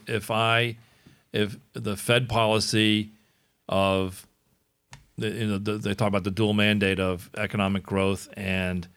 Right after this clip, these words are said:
uh, full employment. Um, there's some debate about whether the, the, the full employment is part of the second mandate.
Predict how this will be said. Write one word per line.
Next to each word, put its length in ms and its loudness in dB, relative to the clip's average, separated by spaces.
uh, 360 -4
full 260 0
employment. 640 -2
Um, 640 -4
there's 300 -8
some 160 0
debate 320 2
about 220 -4
whether 220 -4
the, 280 -6
the, 260 -12
the 140 -8
full 220 -4
employment 320 -2
is 80 -6
part 180 -4
of 40 -6
the 60 -8
second 300 -6
mandate. 460 -2